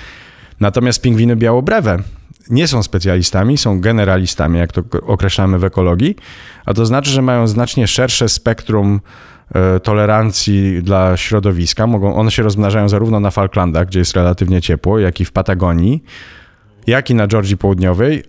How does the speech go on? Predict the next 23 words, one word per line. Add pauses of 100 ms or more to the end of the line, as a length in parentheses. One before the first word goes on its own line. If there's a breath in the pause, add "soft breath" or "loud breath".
(120)
oraz
też
na
samym
Półwyspie
Antarktycznym,
na
Szetlandach
Południowych,
tam,
gdzie
jest
polska
stacja
i
tak
dalej.
Czyli (340 loud breath)
mają (260 loud breath)
większy
zakres (200)
tolerowanych
temperatur